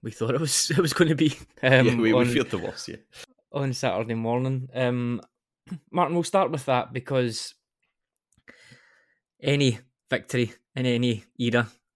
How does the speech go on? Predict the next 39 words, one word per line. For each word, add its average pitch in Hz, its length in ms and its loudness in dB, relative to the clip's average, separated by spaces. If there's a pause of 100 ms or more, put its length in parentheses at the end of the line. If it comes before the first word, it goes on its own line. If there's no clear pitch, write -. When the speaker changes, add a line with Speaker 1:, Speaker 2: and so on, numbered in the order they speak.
(120)
Speaker 1:
um, 110 640 -6
or 98 140 -10 (120)
I - 40 -10
should 104 180 -12
say 107 140 -6
any, 101 320 -10
any 120 180 -2
four 113 180 -2
nil 110 160 0
victory 107 340 -4
at 98 40 -6
Tynecastle 107 500 -6
in 104 80 -6
any 101 180 -6
era 104 220 -8 (320)
has 107 240 -2
to 110 120 -8
go 113 80 -4
down 101 240 -2
as 104 100 -4
a 104 60 -4
good 101 200 -8
result. 101 320 -6
It 98 100 -8
is 110 140 -6
a 101 240 -6 (520)
difficult 104 440 -8
place 107 240 -6
to 110 80 -10
go, 110 320 -2
he 104 120 -14
says, 107 360 -10
using 101 320 -16 (240)
quotations. 110 640 -12 (500)
Um, 101 540 -4 (640)
it, - 220 -14
it 135 160 -6
maybe 151 180 2
wasn't, 139 500 2